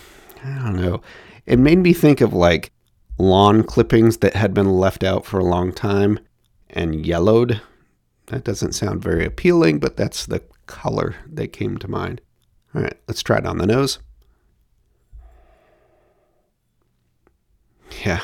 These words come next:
uh, you can feel the ethanol. It is, uh, fifty percent A B V, so it is a hundred proof, so you can feel the cooling of the ethanol.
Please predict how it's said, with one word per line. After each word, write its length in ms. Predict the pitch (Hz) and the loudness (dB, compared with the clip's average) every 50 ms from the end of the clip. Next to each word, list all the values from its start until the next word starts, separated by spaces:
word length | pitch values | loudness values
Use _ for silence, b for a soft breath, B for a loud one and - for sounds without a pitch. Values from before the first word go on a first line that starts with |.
| B B B B B - | B B B B B -4
uh, 220 | - 101 95 - - | -2 -2 -2 0 -2
you 160 | 110 107 - | -4 -6 -4
can 240 | - - 101 90 90 | -4 -4 -4 -4 -2
feel 240 | - 165 170 160 139 | 2 4 4 4 4
the 240 | 113 98 92 - - - | 4 2 0 2 0 0
ethanol. 440 | 110 - 120 123 131 - 165 151 | 0 0 0 0 0 0 0 -2
It 140 | 127 - - | -2 0 2
is, 320 | 110 110 113 113 - - - - _ _ _ _ - | 2 4 2 2 -2 -4 -8 -12 _ _ _ _ -10
uh, 320 | 117 101 87 85 85 87 | -8 -6 -4 -4 -4 -6
fifty 280 | - - 113 104 - 101 | -2 -2 -2 -2 -2 -4
percent 460 | - - 95 - 113 113 113 - - _ - - | -6 -6 -4 -2 0 0 0 -2 -6 _ -10 -4
A 100 | - 98 | -2 -2
B 120 | 87 87 85 | 0 -2 -2
V, 340 | 85 101 110 123 123 110 - _ _ _ _ _ _ _ _ | 0 0 0 0 0 -2 -6 _ _ _ _ _ _ _ _
so 300 | - - - 82 78 78 | -10 -6 -4 -4 -4 -4
it 100 | 80 80 | -4 -4
is 200 | 80 78 - - - - | -4 -6 -6 -8 -10 -8
a 140 | - 95 | -8 -6
hundred 340 | 98 117 113 95 82 82 - | -4 -2 0 0 -2 -2 -2
proof, 300 | - - 90 85 - - _ _ _ _ _ _ _ _ _ | -2 0 0 0 -2 -6 _ _ _ _ _ _ _ _ _
so 160 | - - - | -10 -8 -6
you 80 | 85 | -6
can 140 | - - 80 | -6 -6 -8
feel 260 | 71 - - 98 87 | -8 -6 -6 -6 -4
the 80 | 71 - | -4 -6
cooling 520 | - - - - 120 104 98 90 87 85 | -8 -4 0 2 4 4 4 4 2 2
of 100 | 85 80 | 0 -2
the 260 | 82 82 85 85 85 - _ _ - | -4 -4 -6 -6 -8 -10 _ _ -6
ethanol. 480 | 92 98 - 85 80 78 80 87 - | -6 -6 -4 -6 -6 -4 -6 -6 -8